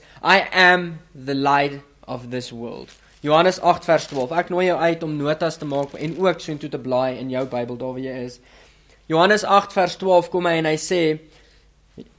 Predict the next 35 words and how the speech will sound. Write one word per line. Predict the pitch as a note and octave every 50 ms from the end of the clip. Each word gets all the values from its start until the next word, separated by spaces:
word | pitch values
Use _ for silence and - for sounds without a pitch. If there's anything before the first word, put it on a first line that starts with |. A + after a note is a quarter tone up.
| _ _ _ _ _ _ _ -
ek | - D3
wil | D#3 D#3 D#3
dit | D#3
vir | - E3
julle | D#3 D3+
lees. | D3 D3 C#3 C3 B2+ -
"Then | - F#3+ G#3 G#3
Jesus | - - A3 A3+ G#3 A3 A3 G#3+ -
spoke | - - G#3+ G#3 G3 G3+
to | G#3 F#3
them | F#3 F3+ F3
again, | E3 D3 C#3+ D3+ D#3+ D3+ C#3+
saying, | C#3+ - - F3 D#3+ D#3 D3 C#3+ C#3+ - _ _ _ _ _ _ _ _ _ _ -
'I | F#3+ G3 G#3
am | A3 A3+ G#3+
the | A3 G#3+
light | G3 F#3 F#3 F#3 F#3+
of | F3+ D#3+
this | E3 F3 E3+ -
world. | D#3+ D3+ D#3 D3+ C#3+ C3 A#2+ A#2 A#2+ - - _ -
He | D#3 F#3+ A3
who | G#3+ G3
follows | - - - - - G3 G#3 G#3+ A3 G#3+ G#3 G3
me | G3+ G3 G3+ G#3+ A#3 B3 B3 - - - - _ -
shall | - - F3+ E3 D#3+
not | D3+ D#3 D#3+ F#3 G#3 G#3+ - D#3 D3
walk | D3 D3+ D#3+ E3 D#3+ -
in | - D3 C#3+ C3 A#2+ _
darkness, | - B2+ B2 C3+ - - C3 B2 A#2 A#2 -
but | - _ B2 B2 B2
have | B2+ A#2+ A#2+ B2 D3+ D3+ D3+ D#3+ D#3+ D#3 - - _ _ _ _ _ _ - B2+
the | B2 B2
light | B2 B2 B2+ B2+ B2+ C3 - - - _ _ _ _ _ _
of | B2 A#2+ A#2 -
life.'" | A#2+ A#2 A#2 A#2 - - - _ _